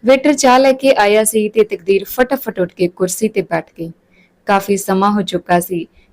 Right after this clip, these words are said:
ਤਕਦੀਰ ਜਲਦੀ ਤੋਂ ਜਲਦੀ ਘਰ ਜਾਣਾ ਚਾਹੁੰਦੀ ਸੀ। ਅੰਮ੍ਰਿਤ ਨੇ ਚਾਹ ਦਾ ਕੱਪ ਤਕਦੀਰ ਨੂੰ ਫੜਾਉਂਦਿਆਂ ਕਿਹਾ, "ਚਾਹ ਪੀ ਕੇ ਥੋੜ੍ਹਾ ਠੀਕ ਮਹਿਸੂਸ ਕਰੇਂਗੀ।" ਬੇਸ਼ੱਕ ਉਸ ਦਾ ਪਿੰਡਾ ਚੀਸਾਂ ਮਾਰ ਰਿਹਾ ਸੀ, ਉਸ ਨੂੰ ਚਾਹ ਦੁੱਧ ਦੀ ਜ਼ਰੂਰਤ ਵੀ ਨਹੀਂ ਸੀ,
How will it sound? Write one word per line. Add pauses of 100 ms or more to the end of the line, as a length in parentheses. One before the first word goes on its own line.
(120)
ਤਕਦੀਰ
ਜਲਦੀ
ਤੋਂ
ਜਲਦੀ
ਘਰ
ਜਾਣਾ
ਚਾਹੁੰਦੀ
ਸੀ। (560)
ਅੰਮ੍ਰਿਤ
ਨੇ
ਚਾਹ
ਦਾ
ਕੱਪ
ਤਕਦੀਰ
ਨੂੰ
ਫੜਾਉਂਦਿਆਂ
ਕਿਹਾ, (400)
"ਚਾਹ
ਪੀ
ਕੇ
ਥੋੜ੍ਹਾ
ਠੀਕ
ਮਹਿਸੂਸ
ਕਰੇਂਗੀ।" (480)
ਬੇਸ਼ੱਕ
ਉਸ
ਦਾ
ਪਿੰਡਾ
ਚੀਸਾਂ
ਮਾਰ
ਰਿਹਾ
ਸੀ, (340)
ਉਸ
ਨੂੰ
ਚਾਹ
ਦੁੱਧ
ਦੀ
ਜ਼ਰੂਰਤ
ਵੀ
ਨਹੀਂ
ਸੀ,